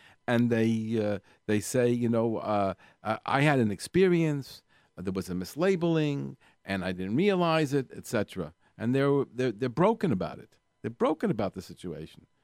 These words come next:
But where were they before? It, it, don't you realize that you have to be forewarned? So this is really a warning for you.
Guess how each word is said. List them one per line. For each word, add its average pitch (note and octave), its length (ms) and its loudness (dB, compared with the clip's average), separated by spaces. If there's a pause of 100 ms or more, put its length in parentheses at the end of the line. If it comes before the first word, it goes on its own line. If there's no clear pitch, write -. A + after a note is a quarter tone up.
(1000)
But C3+ 300 -2 (300)
where D#3 220 4
were F#3 80 2
they F3+ 140 2
before? F3 580 0 (1000)
It, B2+ 200 -4
it, B2+ 140 -6 (100)
don't D#3+ 280 0
you F3+ 80 0
realize E3 500 4
that C3+ 240 2 (880)
you C3 140 4
have C#3+ 140 2
to C#3 100 -2
be B2 100 2
forewarned? C#3 840 2 (440)
So C3+ 340 0 (160)
this F#3 240 0
is F#3 160 4
really F#3 240 4
a E3 80 6
warning E3 560 2
for F#3 140 -2
you. C#4+ 380 2